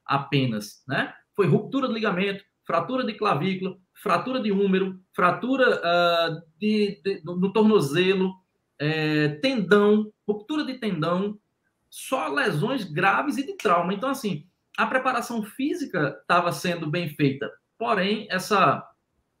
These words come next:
falta de sorte, digamos assim, atrapalhou e atrapalhou muito.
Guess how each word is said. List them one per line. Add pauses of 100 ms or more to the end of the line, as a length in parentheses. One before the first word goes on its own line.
falta
de
sorte,
digamos
assim, (200)
atrapalhou
e
atrapalhou
muito.